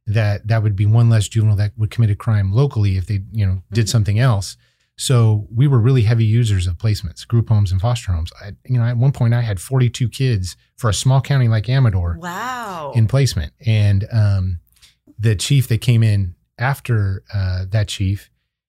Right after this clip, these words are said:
Speaker 1: he, his philosophy was different, and we kept kids local and we dealt with them. We ended up getting down to one placement in one year.
Speaker 2: Wow.
Speaker 1: Because he said, "You guys are bringing these kids home."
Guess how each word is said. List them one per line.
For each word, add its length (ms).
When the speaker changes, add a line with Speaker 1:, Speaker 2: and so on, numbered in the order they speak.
Speaker 1:
he, 220
his 200
philosophy 460
was 140
different, 420
and 180
we 80
kept 220
kids 240
local 260
and 160
we 60
dealt 180
with 80
them. 140
We 120
ended 180
up 80
getting 240
down 200
to 80
one 180
placement 520
in 180
one 160
year. 280
Speaker 2:
Wow. 440
Speaker 1:
Because 260
he 80
said, 200
"You 60
guys 180
are 60
bringing 200
these 140
kids 220
home." 260